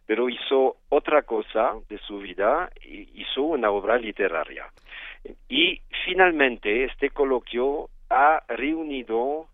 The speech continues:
a la vez historiadores y, y especialistas de literatura. Y creo que eso da un toque particular a este coloquio. Entonces, eh, ahora tenemos el libro de,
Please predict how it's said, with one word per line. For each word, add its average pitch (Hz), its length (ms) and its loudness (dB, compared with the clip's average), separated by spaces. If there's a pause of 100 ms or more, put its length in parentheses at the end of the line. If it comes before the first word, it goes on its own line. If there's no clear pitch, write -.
(1300)
a 127 120 2
la 147 120 8
vez 165 200 4 (100)
historiadores 120 840 -4 (460)
y, 170 360 -2 (540)
y 143 420 -8
especialistas 113 880 -2
de 101 100 -8
literatura. 113 920 -4
Y 107 140 -10 (180)
creo 135 220 2
que 117 160 -2
eso 143 340 0
da 139 260 6
un 110 360 -10
toque 120 260 2
particular 107 880 0
a 98 140 0
este - 300 -10
coloquio. 92 580 -6 (580)
Entonces, 107 440 0
eh, 107 260 0
ahora 101 360 2
tenemos 90 520 -4
el 87 160 -4
libro 92 360 -4
de, 73 340 -14